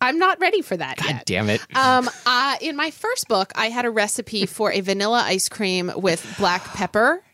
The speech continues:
Speaker 1: in it.
Speaker 2: Oh, it's not the fennel ice cream? That's, that's different?
Speaker 1: That's different.
Speaker 2: Okay.
Speaker 1: Uh, this was a vanilla ice cream with, um, that you steep with black pepper in
Speaker 2: Okay.
Speaker 1: it. And so you wind up getting, like, the sweetness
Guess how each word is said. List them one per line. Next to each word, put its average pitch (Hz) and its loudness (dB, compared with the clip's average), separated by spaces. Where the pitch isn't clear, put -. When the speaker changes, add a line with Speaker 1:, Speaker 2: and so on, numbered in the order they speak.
Speaker 1:
in 339 2
it. - -2
Speaker 2:
Oh, 147 6
it's 143 2
not 139 0
the 120 0
fennel 131 0
ice 139 0
cream? 156 -2
That's, 110 -2
that's 110 -2
different? 104 -2
Speaker 1:
That's 240 0
different. 160 2
Speaker 2:
Okay. 78 0
Speaker 1:
Uh, 233 2
this 240 -2
was 320 0
a 254 4
vanilla 247 2
ice 196 0
cream 202 2
with, 180 2
um, 165 0
that 185 -8
you - -8
steep - 0
with 196 2
black 185 2
pepper 175 -2
in 107 2
Speaker 2:
Okay. 147 0
Speaker 1:
it. - -8
And 208 0
so 247 6
you 240 -2
wind 262 2
up 254 2
getting, 233 2
like, 175 -2
the 170 -6
sweetness 339 0